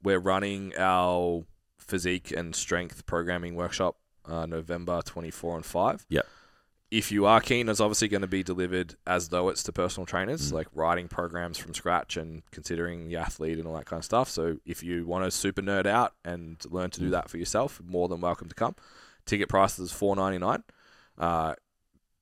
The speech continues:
Speaker 1: just head to the S T C Learn. It'll be in the, the link there, or you can just shoot us a D M,
Speaker 2: Yeah,
Speaker 1: uh, if that's
Speaker 2: that's it, we'll
Speaker 1: easiest,
Speaker 2: just send
Speaker 1: and we'll
Speaker 2: you,
Speaker 1: flick you the
Speaker 2: yeah.
Speaker 1: link, uh, and you can grab a ticket.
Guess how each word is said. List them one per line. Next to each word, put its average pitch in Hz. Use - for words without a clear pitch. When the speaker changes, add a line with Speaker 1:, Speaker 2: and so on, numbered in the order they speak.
Speaker 1:
just 104
head 98
to 90
the 90
S 90
T 90
C 87
Learn. 104
It'll 87
be 87
in 87
the, 85
the 85
link 85
there, 104
or 95
you 98
can 104
just 131
shoot 113
us 90
a -
D 80
M, 73
Speaker 2:
Yeah, 80
Speaker 1:
uh, -
if -
that's -
Speaker 2:
that's 80
it, 76
we'll 64
Speaker 1:
easiest, 62
Speaker 2:
just 78
send 60
Speaker 1:
and 64
we'll 64
Speaker 2:
you, -
Speaker 1:
flick 87
you 85
the 82
Speaker 2:
yeah. 80
Speaker 1:
link, 80
uh, 82
and 87
you 87
can 87
grab 87
a 82
ticket. -